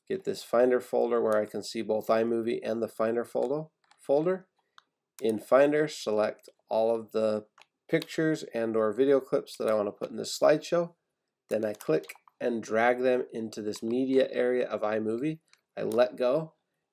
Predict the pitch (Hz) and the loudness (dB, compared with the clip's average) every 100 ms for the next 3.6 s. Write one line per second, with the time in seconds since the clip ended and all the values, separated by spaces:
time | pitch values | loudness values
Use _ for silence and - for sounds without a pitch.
0 | _ 101 104 110 - 120 113 107 107 - | _ -8 -4 -4 -2 0 2 0 -4 -4
1 | 117 110 104 107 - - _ _ _ - | -6 -6 -4 -2 -2 -10 _ _ _ -20
2 | - 110 101 - 110 - - 110 - 98 | -10 -8 -6 -8 -10 -8 -4 -4 -4 -8
3 | 107 98 - 127 135 - | -8 -6 0 2 0 -6